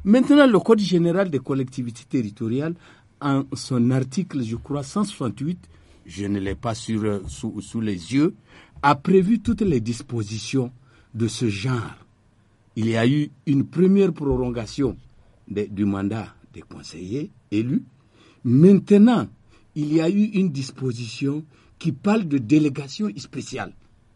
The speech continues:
Là, le code parle de délégation spéciale, et ces délégations spéciales-là, c'est ça, les administrateurs délégués dont a parlé le juriste.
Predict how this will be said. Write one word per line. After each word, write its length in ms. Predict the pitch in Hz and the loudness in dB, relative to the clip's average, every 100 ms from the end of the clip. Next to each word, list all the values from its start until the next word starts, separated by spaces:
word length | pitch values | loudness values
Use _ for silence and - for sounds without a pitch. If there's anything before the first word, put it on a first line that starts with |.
| _ _ _ - | _ _ _ -10
Là, 380 | 143 226 285 - | -6 -4 -6 -10
le 160 | - 143 | -8 -8
code 320 | 143 220 185 - | -6 -6 -8 -10
parle 240 | 190 220 | -6 -6
de 100 | 170 | -6
délégation 560 | 131 143 147 139 139 180 | -6 -6 -6 -8 -8 -8
spéciale, 520 | 160 - 127 135 190 349 _ _ - | -8 -12 -14 -10 -10 -10 _ _ -6
et 80 | |
ces 180 | 214 196 | -2 0
délégations 520 | 160 175 165 175 233 | 0 0 0 -4 -4
spéciales-là, 540 | 202 165 156 214 202 208 | -6 -6 -4 -2 -2 -2
c'est 160 | 208 | -6
ça, 200 | 175 262 | -8 -6
les 220 | 294 160 135 | -6 -4 -4
administrateurs 600 | 131 127 - 131 131 170 | -4 -6 -6 -8 -6 -6
délégués 480 | 127 120 117 165 - - - | -6 -6 -6 -8 -8 -16 -12
dont 360 | 117 113 202 208 202 | -10 4 6 6 0
a 120 | 113 | -10
parlé 420 | - 135 123 147 | -10 -8 -4 -2
le 160 | 156 104 | -2 -2
juriste. 520 | 87 95 104 107 - | -4 -4 -4 -4 -10